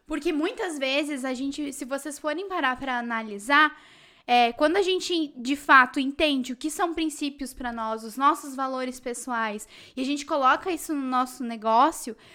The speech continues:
mais pessoas que pensam de uma forma semelhante acabam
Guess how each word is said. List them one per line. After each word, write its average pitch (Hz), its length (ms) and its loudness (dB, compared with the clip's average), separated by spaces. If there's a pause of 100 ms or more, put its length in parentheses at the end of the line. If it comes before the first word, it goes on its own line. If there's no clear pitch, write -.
(160)
mais 277 480 2
pessoas 294 680 -2
que 302 100 -6
pensam 320 540 -2
de 294 100 -2
uma 302 160 -2
forma 269 460 0
semelhante 311 1000 -2 (800)
acabam 311 600 0